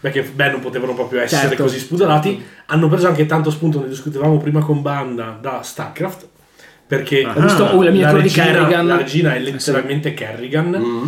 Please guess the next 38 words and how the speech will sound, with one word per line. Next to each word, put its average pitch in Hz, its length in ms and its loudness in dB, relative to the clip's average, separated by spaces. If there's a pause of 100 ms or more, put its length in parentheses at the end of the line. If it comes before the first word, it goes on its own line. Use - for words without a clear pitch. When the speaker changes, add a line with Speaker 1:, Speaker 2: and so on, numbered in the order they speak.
(220)
Speaker 1:
C'è 156 280 -2
tutta 190 300 -4
la 175 80 4
dinamica 156 400 4
dell'Orda, 147 560 2
che 127 160 -10
sono 123 220 -4
gli 151 140 2
Zerg, 120 460 -4
quindi 147 240 2
hanno 139 140 -2
preso 143 200 -2
molto 127 320 -6
anche - 200 -8
di 127 180 -12
StarCraft. 165 760 -6
<laughs> - 200 -20 (140)
E 165 380 2
cinque 208 380 0
milioni 160 560 4
e 131 80 -4
rotti 180 560 -2 (200)
raccolti 151 680 -2
a - 120 -12
quattordici 190 600 -2
giorni 156 220 0
dalla 135 180 -2
fine, 117 280 -10
nel 170 80 -4
momento 117 220 -6
in 113 60 -10
cui 117 80 -12
stiamo 117 180 -8
registrando, 156 760 -2 (520)
per 185 180 4
un 240 120 4
gioco 170 420 2
che - 480 0